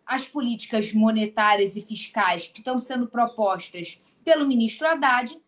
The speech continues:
são positivas, porque esse é o objetivo dessas políticas, é fazer um aceno ao mercado para que ele deixe o governo governar, para que deixe o governo fazer política pública, que é isso que precisa ser feito.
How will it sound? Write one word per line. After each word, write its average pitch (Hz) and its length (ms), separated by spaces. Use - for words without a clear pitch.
são 359 220
positivas, 370 600
porque 330 280
esse 359 420
é - 20
o 339 60
objetivo 302 760
dessas 262 440
políticas, 240 560
é 269 140
fazer 262 560
um 311 140
aceno 302 1000
ao 262 220
mercado 254 560
para 403 180
que - 80
ele 508 200
deixe 302 260
o 302 40
governo 277 420
governar, 262 580
para 330 140
que 330 100
deixe 285 360
o - 20
governo 262 320
fazer 262 300
política 233 440
pública, 214 460
que - 80
é 302 80
isso 262 240
que - 120
precisa - 240
ser 330 160
feito. 185 500